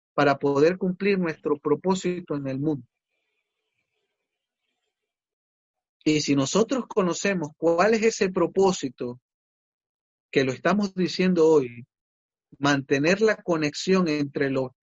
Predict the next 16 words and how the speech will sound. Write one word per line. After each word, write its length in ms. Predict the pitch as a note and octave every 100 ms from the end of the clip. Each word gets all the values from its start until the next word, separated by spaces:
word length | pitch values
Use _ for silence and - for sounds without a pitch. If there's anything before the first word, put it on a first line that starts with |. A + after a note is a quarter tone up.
| -
positivo 760 | C#3+ - C3 - G#3 D#3+ C3 - _ _ -
y 100 | C#3
lo 140 | C#3
negativo, 800 | C#3 C#3 C3 B2+ G3 F#3+ C#3+ B2+ - - -
entre 340 | C#3 C#3+ C#3+
el 80 | B2+
cielo 340 | - F3+ A3 G#3+
y 60 |
la 140 | E3 D3
tierra, 500 | F3 E3+ D3+ B2 B2+ _ -
entre 320 | D3+ D3+ C#3+
lo 100 | C#3
espiritual 600 | C3 C#3+ C3 B2 F3 A3+
y 60 | A3
lo 120 | E3+
material, 680 | D3+ - C#3+ C#3 D#3+ B2